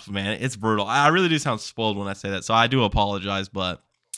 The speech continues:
it's just rough, man, especially when we have, you have, like, decently high expectations for this core, and it's just, like, so far, just been kinda misery, honestly. But, uh, yeah,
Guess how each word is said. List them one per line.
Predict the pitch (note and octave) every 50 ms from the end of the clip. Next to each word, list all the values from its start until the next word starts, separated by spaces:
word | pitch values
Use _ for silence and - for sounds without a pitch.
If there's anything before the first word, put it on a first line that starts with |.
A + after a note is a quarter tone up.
| - - _ _ _ -
it's | - F3+ -
just | A3 F#3 C3
rough, | A#2+ A#2 A#2+ A2+ -
man, | - G2+ G2+ G2+ F#2+
especially | A2 - - F#3 G3+ G3 - G3+ F#3
when | D#3+ C#3 B2+ A#2
we | A#2+ A#2+
have, | A#2+ A#2 A2+ G#2 A2+
you | B2 B2 A#2+
have, | A#2 A#2+ A#2 A2
like, | A2 G2 F#2 F#2 F#2+
decently | A2 A2 A2 - A2+ G#2 A2 G#2
high | G#2 G#2 G#2 G#2+ G#2
expectations | F2 - - G#2 - - G2 G2+ - A2+ A2+
for | - - A2
this | G#2+ G#2
core, | - _ - A2+ A#2 A#2+ A2+
and | G2+ G2 F#2+ - _ _ _ _ _ _ -
it's | G#2+ G#2 -
just, | G#2+ - -
like, | G2+ - -
so | - A#2+ A2
far, | - A2 G2+ G2 G2
just | - G2 F#2+ - -
been | F2+ F2 F#2 - _ _ _ _ _ _ _ _ _ -
kinda | - G#2 G#2 F#2
misery, | F2+ F#2+ F#2+ F#2+ F#2+ F#2+ F#2+ F#2
honestly. | F#2+ G2 G2 G2 F#2+ - - G2 G2 G#2 _ _
But, | - G2 G2
uh, | G#2 G2 G2+ G2+ G2+ _ _ _ _ _ _ _ _ -
yeah, | A2 B2